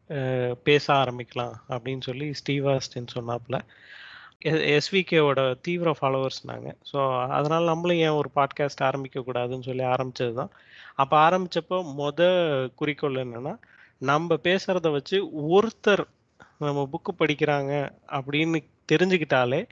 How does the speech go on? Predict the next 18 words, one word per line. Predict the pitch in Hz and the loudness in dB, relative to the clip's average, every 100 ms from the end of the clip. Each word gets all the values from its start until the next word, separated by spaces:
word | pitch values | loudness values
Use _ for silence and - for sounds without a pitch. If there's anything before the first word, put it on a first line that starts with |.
| _ _ - - _ | _ _ -20 -20 _
நம்ம | - 143 143 147 | -4 -2 2 4
ஆரம்பிச்சதுக்கான | 165 180 156 147 131 135 131 127 120 120 120 117 117 117 - _ _ | 4 2 0 -2 -2 -2 -2 -6 -8 -8 -10 -10 -12 -14 -18 _ _
எய்ம் | 147 160 170 | 2 4 4
வந்து | 156 156 | 2 0
முடிஞ்சு | 143 151 143 | -2 -4 -4
போச்சு | 131 120 127 | -6 -2 -4
அப்படின்னு. | 117 120 117 - _ _ _ _ _ 135 | -4 -10 -12 -16 _ _ _ _ _ -2
பாத்தீங்கன்னா, | 147 165 165 185 | 0 2 2 2
அதுக்கப்புறமேலு | 151 139 139 156 156 160 170 170 151 135 123 117 127 - | 2 2 0 0 0 0 4 4 4 2 -2 -6 -12 -4
பதினாறு | 131 147 151 143 131 | -2 2 2 2 0
எபிசோடு, | 160 - 156 135 131 | -4 2 2 2 -4
பதினாறு, | - 139 151 160 156 139 139 135 _ _ _ _ _ | 0 0 4 4 4 2 0 -2 _ _ _ _ _
அஹ், | 156 143 135 139 | -4 -2 0 -2
எபிசோட்ஸ் | - 180 170 - | 0 0 0 0
போட்டிருக்கோம். | 151 147 143 135 - 135 | 2 2 2 -4 -10 0
வேரியஸ் | 143 143 143 - - - | 2 4 0 -2 -8 0
டைப்ஸ்ல | 139 - - 135 | 0 -2 -12 -10
லெட்டர்ஸ் | 135 131 127 139 135 - | -6 -6 -2 0 0 -2